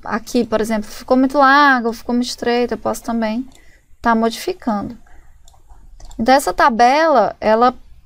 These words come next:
pode ser modificar, modificada.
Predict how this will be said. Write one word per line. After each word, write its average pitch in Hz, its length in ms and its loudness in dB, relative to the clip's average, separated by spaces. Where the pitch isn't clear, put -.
pode 330 420 4
ser 339 160 -6
modificar, 247 680 -6
modificada. 226 680 -2